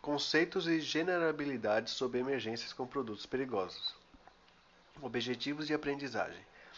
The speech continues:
Ao final da lição, os participantes deverão, deverão ser capazes de conceituar risco aceitável,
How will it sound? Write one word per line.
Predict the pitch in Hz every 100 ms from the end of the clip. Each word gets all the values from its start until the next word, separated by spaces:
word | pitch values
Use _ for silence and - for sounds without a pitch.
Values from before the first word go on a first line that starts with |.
| - - - -
Ao | 151
final | - 170 190
da | 190
lição, | 131 - 127 117
os | 110
participantes | 117 - 120 - 123 -
deverão, | 139 131 120 120 -
deverão | 123 117 113 110
ser | 135
capazes | - 175 143 131 127
de |
conceituar | - 143 135 127 113 98 90 -
risco | 107 110 - -
aceitável, | - - 127 131 110 110 117